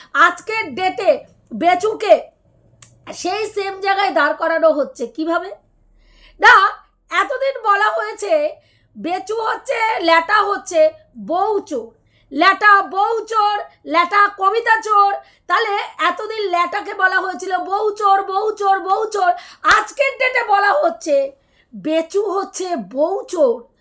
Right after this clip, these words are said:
তাও আবার কেমন বউ চোর? যে পুরুষ বলছিল, "আমি ফেলা থুতু চাটি না,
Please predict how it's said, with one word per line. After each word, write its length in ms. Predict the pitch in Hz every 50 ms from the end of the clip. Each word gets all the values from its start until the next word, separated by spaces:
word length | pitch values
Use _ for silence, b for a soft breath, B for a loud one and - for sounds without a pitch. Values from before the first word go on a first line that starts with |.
| b b b b b b
তাও 360 | - 349 381 415 453 480 466
আবার 240 | 466 480 480 466 466 466 -
কেমন 400 | - 403 370 359 392 415 453 466 494 480 466
বউ 260 | 480 480 480 453 -
চোর? 380 | - 427 403 339 285 247 226 - _ _ _ _ _ _ _ _ _ _
যে 260 | _ - - 349 403 453 466 480 480 480
পুরুষ 500 | 427 427 440 523 508 480 466 494 - 294
বলছিল, 460 | 254 339 381 392 415 403 427 - - 427 403 392 392 392 B B B B B B
"আমি 420 | - 269 320 381 403 427 453 453 427 - -
ফেলা 420 | 359 349 330 330 349 381 392 403 403 403
থুতু 400 | - 330 349 - - 392 392 403
চাটি 460 | 403 - 359 311 302 311 - 359 359 359
না, 440 | 359 381 403 427 392 349 285 -